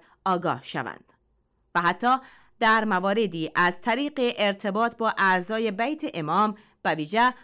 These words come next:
حاج احمد آقا و بانو قدس، نظرات امام را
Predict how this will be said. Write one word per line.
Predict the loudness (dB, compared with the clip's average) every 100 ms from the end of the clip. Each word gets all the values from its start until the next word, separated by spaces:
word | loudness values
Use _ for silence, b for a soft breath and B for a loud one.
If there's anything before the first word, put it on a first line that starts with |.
| B
حاج | 0 2
احمد | 0 0 -4 -4
آقا | 0 2 2 4
و | 4 4
بانو | 2 0 0 -4 -2
قدس، | 0 0 -2 -12 b b b
نظرات | 2 2 2 0 -2 -4
امام | -2 0 0
را | 0